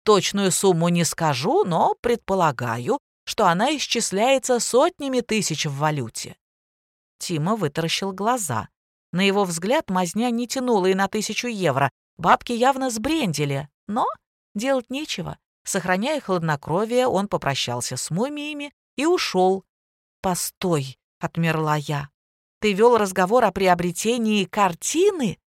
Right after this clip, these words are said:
«Ну не вазы же», — раздраженно ответил Тимофей. «Ты сама посоветовала в галерею сходить».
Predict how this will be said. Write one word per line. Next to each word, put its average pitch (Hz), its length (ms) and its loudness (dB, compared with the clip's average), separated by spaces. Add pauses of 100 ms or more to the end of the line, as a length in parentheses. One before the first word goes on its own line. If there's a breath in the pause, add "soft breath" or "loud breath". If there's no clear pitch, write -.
(400)
«Ну 233 120 0
не 214 160 4
вазы 202 440 2
же», — 135 240 -6 (220)
раздраженно 156 640 0
ответил 147 400 -4
Тимофей. 170 580 -4 (200)
«Ты 254 120 -2
сама 359 360 6
посоветовала 220 760 4
в 175 80 -2
галерею 226 500 0
сходить». 180 640 -6